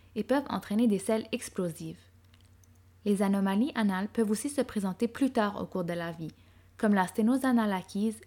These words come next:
la fissure anale et l'anite. Ensuite, l'ileus méconéal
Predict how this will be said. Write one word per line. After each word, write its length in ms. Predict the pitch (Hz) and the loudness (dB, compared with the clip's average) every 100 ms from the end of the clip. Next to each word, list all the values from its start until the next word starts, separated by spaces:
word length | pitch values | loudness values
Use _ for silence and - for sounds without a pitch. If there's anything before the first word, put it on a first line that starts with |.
| - | -6
la 140 | 220 262 | -4 -2
fissure 340 | 240 247 240 | -2 0 0
anale 340 | 202 175 190 226 - | 0 -2 -6 -8 0
et 40 | 247 | 4
l'anite. 360 | 202 165 151 - - _ - - - _ - - _ _ - | 4 2 -6 -14 -20 _ -20 -20 -20 _ -20 -20 _ _ -8
Ensuite, 420 | 339 - 214 240 - - - | -6 0 0 0 -8 -10 -2
l'ileus 420 | 220 233 330 330 | 2 2 0 -2
méconéal 540 | 277 240 208 180 202 | -2 2 2 2 -2